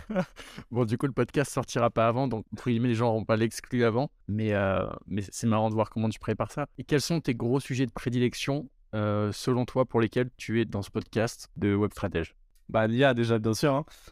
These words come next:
Speaker 2: euh, qui est aujourd'hui, euh, ce dont je parle le plus, que ce soit LinkedIn ou ailleurs. Et puis, bah, LinkedIn, là où j'ai construit, euh,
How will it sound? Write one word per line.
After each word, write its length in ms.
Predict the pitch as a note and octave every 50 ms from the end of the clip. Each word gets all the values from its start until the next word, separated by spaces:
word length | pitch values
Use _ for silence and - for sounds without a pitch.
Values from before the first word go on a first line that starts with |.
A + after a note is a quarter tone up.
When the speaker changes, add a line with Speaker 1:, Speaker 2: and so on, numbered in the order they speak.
| - _ - -
Speaker 2:
euh, 240 | G#2+ G#2+ G#2+ G#2 G#2
qui 180 | - - - A#2+
est 20 |
aujourd'hui, 400 | A2+ A2+ A2+ A2+ A2+ A#2 A#2+ A#2+
euh, 340 | A#2 A2 G#2+ G#2 G#2 G#2 G2+
ce 140 | - - -
dont 60 | A#2
je 80 | G#2+ -
parle 160 | A2+ A2 A2+
le 100 | A2+ A2
plus, 320 | - - - B2+ A#2 -
que 120 | - - A2+
ce 80 | A2
soit 160 | - - A2+
LinkedIn 240 | A2 A2+ A2+ A2 G#2+
ou 20 | G#2+
ailleurs. 420 | G#2+ G#2 A#2 C3 D3 D3 - - -
Et 100 | A2 A2
puis, 200 | G#2 - - A#2
bah, 160 | G#2+ G#2+ G#2
LinkedIn, 480 | G#2 G#2+ G#2+ G#2 G#2 A#2+ C3 C#3 C3 G#2
là 100 | F#2 F#2+
où 80 | G2+ G#2
j'ai 140 | - A2
construit, 520 | - - A#2 A2 - - - - B2+ A#2 A2+
euh, 220 | A2 G#2 G2+ G2+